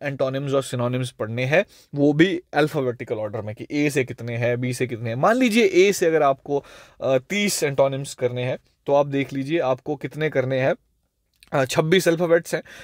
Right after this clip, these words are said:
सबके तीस तीस नहीं होंगे, एवरेज मान लीजिए कि बीस अल्फाबेट हम कर रहे हैं छब्बीस के, तो दो सौ साठ आपको शब्द याद करने हैं। इतनी सी बात है, हर दिन पढ़ते रहना है और इसको रिपीट करना है। तो एक ये हो गया। दूसरी वोकैबुलरी,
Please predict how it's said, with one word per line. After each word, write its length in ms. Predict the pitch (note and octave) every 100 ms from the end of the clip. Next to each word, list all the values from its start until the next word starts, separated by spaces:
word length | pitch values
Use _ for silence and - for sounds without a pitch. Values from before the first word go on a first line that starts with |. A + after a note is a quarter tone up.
| -
सबके 300 | F#3 D#3+ F3+
तीस 240 | D3+ D3+
तीस 200 | D#3 C#3+
नहीं 300 | C3+ D#3 F#3
होंगे, 220 | F3+ E3+
एवरेज 340 | E3 D3+ D#3+ C#3+
मान 180 | C#3 C#3+
लीजिए 280 | C#3+ C#3+
कि 120 | C#3+ C#3
बीस 420 | C3+ F3+ E3+ -
अल्फाबेट 420 | B2+ C3 C3 B2
हम 180 | C3+ C3
कर 160 | B2+
रहे 120 | B2 C#3+
हैं 60 | - - -
छब्बीस 360 | D#3+ D#3 F3 -
के, 100 | G#3
तो 100 | G3+
दो 180 | E3+
सौ 100 | E3+
साठ 360 | F3 D3+ D#3+ -
आपको 220 | C#3+ C#3
शब्द 260 | - B2+ B2
याद 200 | B2+ D3+
करने 280 | E3+ E3+ G3
हैं। 80 | C3
इतनी 300 | C3 D3+ C#3+
सी 120 | D3+
बात 280 | C3+ C3+ E3+
है, 100 | G3+
हर 140 | D3+ D3
दिन 220 | D3+ C#3
पढ़ते 380 | B2 B2 D3 C3+
रहना 240 | B2 D3
है 80 | F#3 - -
और 120 | - C#3+
इसको 240 | - E3+
रिपीट 360 | C3 A#2 A2 -
करना 280 | G#2 G#2+
है। 80 | - _ _ -
तो 80 |
एक 300 | C#3 E3+ F3+ -
ये 180 | C3 D#3
हो 180 | D3+ B2+
गया। 160 | B2 F#3+ _ _ E3+
दूसरी 380 | G#3+ A#3 A3
वोकैबुलरी, 640 | F3 C#3 E3+ D#3+ C3+ A2